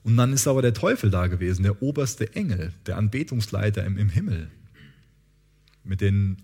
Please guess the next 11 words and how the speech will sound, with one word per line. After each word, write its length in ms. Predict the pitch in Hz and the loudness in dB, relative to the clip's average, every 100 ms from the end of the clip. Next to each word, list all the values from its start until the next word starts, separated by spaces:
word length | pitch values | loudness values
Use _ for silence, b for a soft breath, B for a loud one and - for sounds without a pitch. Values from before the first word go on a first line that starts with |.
| - | -6
außergewöhnlichsten 840 | 120 127 127 123 127 131 117 120 | -2 2 2 2 2 0 0 0
Fähigkeiten. 840 | 107 208 233 - - 82 85 - - _ b b b b _ _ _ _ _ _ _ _ - | 0 0 -2 -4 -6 -6 -8 -14 -18 _ b b b b _ _ _ _ _ _ _ _ 0
Und 320 | 123 - - | 0 0 -4
er 360 | 175 294 127 | -2 0 2
wollte 260 | 113 120 123 | 4 4 4
an 80 | 120 | 0
Gottes 240 | 131 147 | 0 -2
Stelle 300 | - 262 180 | -2 0 2
sein. 280 | 87 85 85 | 2 0 -6
Er 280 | - 127 156 | -4 -2 0
war 280 | 98 98 | 0 -2